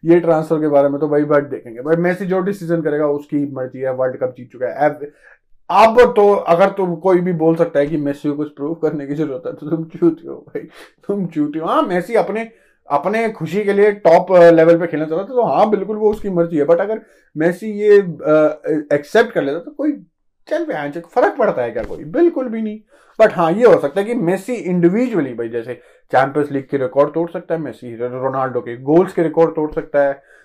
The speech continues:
ना-, चल, नेशनल टीम की बात तो अलग कर रहा हूँ मैं, यूसीएल के रिकॉर्ड तो तोड़ सकता है वो, तो maybe वो इसलिए थोड़ा पुश कर ले अपने आप को, हो सकता है। But अगर उसने सऊदी वाली बिड करी, तो कोई दिक्कत नहीं है, मजे मारेगा बंदा, लाइफ एंजॉय करेगा बिल्कुल।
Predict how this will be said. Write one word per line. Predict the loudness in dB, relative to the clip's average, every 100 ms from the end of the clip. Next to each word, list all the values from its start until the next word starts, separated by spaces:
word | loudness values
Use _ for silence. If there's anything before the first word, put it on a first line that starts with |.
| _
ना-, | 0 2 2 -2
चल, | -2
नेशनल | -2 -2 -2
टीम | -4 -4
की | -2
बात | -2
तो | -2
अलग | -4 -4
कर | -10
रहा | -12
हूँ | -14
मैं, | -16 -20 _ _ _ -12 -8
यूसीएल | -8 -4 -6
के | -4
रिकॉर्ड | -8 -6 -8
तो | -8
तोड़ | -8 -4 -4
सकता | -4 -8 -8
है |
वो, | -8
तो | -10
maybe | -4 -2 -2
वो | 2 4
इसलिए | 4 -2 0 0
थोड़ा | 0 -2 0 2
पुश | 2 0
कर | 2 2
ले | 2
अपने | 0 -6
आप | -6
को, | -2
हो | -2
सकता | -2 -4 -6
है। | -6 _ _ _ -20 -6
But | -4
अगर | -2 -2
उसने | -2 -2
सऊदी | 0 0 0
वाली | -2 -4
बिड | -4 -10 -10
करी, | -12 -12
तो | -14
कोई | -12 -14
दिक्कत | -14 -18 -18 -16
नहीं | -16
है, | -10
मजे | -8 -6 -6
मारेगा | -6 -4 -4
बंदा, | -4 -8 -8
लाइफ | -6 -8 -10
एंजॉय | -8 -6 -6
करेगा | -6 -10
बिल्कुल। | -12 -18 _